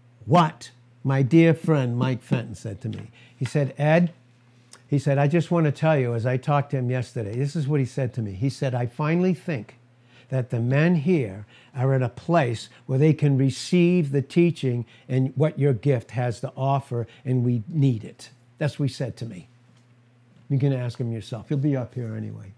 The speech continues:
So, that's what he said to me. <laughs> I didn't say that. He said it.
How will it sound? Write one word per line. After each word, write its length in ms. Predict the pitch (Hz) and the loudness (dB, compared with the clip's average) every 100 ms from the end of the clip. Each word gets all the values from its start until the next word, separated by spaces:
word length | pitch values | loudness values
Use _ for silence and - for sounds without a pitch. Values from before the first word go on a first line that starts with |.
| _ _ _ _ _ | _ _ _ _ _
So, 240 | - 107 - _ _ _ _ _ _ _ _ _ _ _ _ _ | -14 -14 -14 _ _ _ _ _ _ _ _ _ _ _ _ _
that's 180 | - 156 | -4 -2
what 120 | 190 | -2
he 40 | - | -2
said 200 | 202 - | -4 -6
to 60 | |
me. 180 | 117 107 - _ _ _ _ _ _ _ _ _ _ - _ _ _ _ _ _ _ _ _ _ - | -8 -10 -20 _ _ _ _ _ _ _ _ _ _ -20 _ _ _ _ _ _ _ _ _ _ -4
<laughs> 80 | - _ _ _ _ _ - 139 - - - - - _ _ _ | -4 _ _ _ _ _ -8 -8 -12 -20 -20 -20 -20 _ _ _
I 140 | 139 156 | 2 6
didn't 200 | 214 147 | 6 2
say 260 | - 117 | -2 -8
that. 160 | 113 110 | -6 0
He 140 | 175 | 2
said 300 | 147 107 90 | 2 -4 -10
it. 80 | - | -16